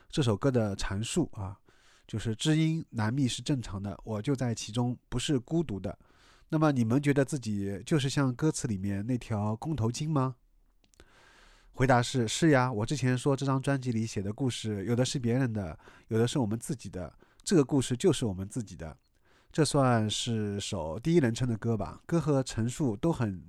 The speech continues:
接近我们做音乐的状态吧。呃，因为我发现一个问题，就是不止表情银行，包括我之前推荐的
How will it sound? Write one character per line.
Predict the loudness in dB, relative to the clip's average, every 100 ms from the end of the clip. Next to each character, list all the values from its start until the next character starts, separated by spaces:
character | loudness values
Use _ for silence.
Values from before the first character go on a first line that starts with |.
| -4
接 | 0 2
近 | 0 0
我 | -2
们 | -4
做 | -2 -2 -2
音 | -4
乐 | -2 -4
的 | -4
状 | -6 -8
态 | -8 -12
吧。 | -12 -18 _ _ _ _ _ _ -20 _ _ _ _ -20 -20 -20 -20 -20 -20 -2
呃， | 2 2 4
因 | 6
为 | 8 8 8 8 6
我 | 2 -2 0
发 | 4 4
现 | 4 2
一 | 2
个 | 0
问 | 0 -2
题， | -8 -8
就 | -6
是 | -6
不 | -2
止 | 0 0
表 | -2 -4
情 | -2 -4
银 | -2
行， | 0
包 | 2 4
括 | 4
我 | 4 2
之 | -2
前 | 2 0
推 | 4 2
荐 | 2 0
的 | 0 -2